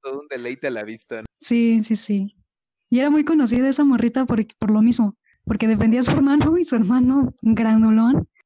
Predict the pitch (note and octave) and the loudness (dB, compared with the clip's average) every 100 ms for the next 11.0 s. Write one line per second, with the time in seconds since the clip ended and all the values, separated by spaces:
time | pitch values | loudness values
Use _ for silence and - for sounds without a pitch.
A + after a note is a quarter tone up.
0 | - - A3 A3 A3+ A3+ A3 _ - - | -8 -2 0 2 2 0 -2 _ -20 -4
1 | B3 B3 A#3+ A3+ G3+ - _ - A3+ B3 | -4 0 0 0 -2 -8 _ -6 -2 -2
2 | B3 D4+ D#4 C4+ G3 - - A2+ _ _ | 0 0 2 0 0 -4 -6 -10 _ _
3 | - C4+ - E4+ G4 B3 - - - - | -4 -4 0 0 0 0 -4 -10 -20 -6
4 | C4 G#3+ G#3+ - _ - - A#3+ - - | -2 -2 -2 -6 _ -16 -4 -4 -4 -8
5 | - B3+ A#3 A3+ A3+ A3+ A3+ A3 _ _ | -4 0 4 4 4 4 2 0 _ _
6 | _ - - - B3+ B3 A#3+ D4 D#4+ C#4+ | _ -20 -14 -2 2 2 2 0 0 0
7 | D4+ D#4+ D4 - - - - - _ _ | 0 0 0 -2 -2 -4 -4 -6 _ _
8 | _ _ - B3 - A#3+ C4 B3+ A#3+ A3 | _ _ -6 -4 0 0 2 0 0 0
9 | A#3 A#3+ A#3+ G3+ A3+ G3+ F3+ - A3 G#3 | 2 0 -2 -6 -6 -6 -14 -10 -8 -4
10 | A3 - - - B3+ C#4 C4 A3+ A3 | -2 -4 -8 -4 -2 0 0 0 0